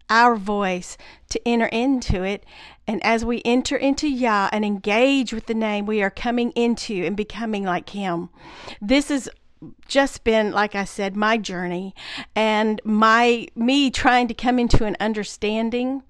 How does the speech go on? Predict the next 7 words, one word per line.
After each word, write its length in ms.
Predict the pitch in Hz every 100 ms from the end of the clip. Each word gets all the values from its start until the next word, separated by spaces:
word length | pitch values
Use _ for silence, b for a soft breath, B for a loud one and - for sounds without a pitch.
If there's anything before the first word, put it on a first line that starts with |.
| B B B B B _ -
of, 440 | 202 202 202 202 -
of 380 | 214 202 202 196 - - _ _ _ _ _ _ -
longing 920 | 220 226 262 269 254 208 196 190 208 - _ -
of, 260 | 208 196 214 -
to 100 | 220
come 280 | - 262 247
into 640 | 226 - 247 220 196 202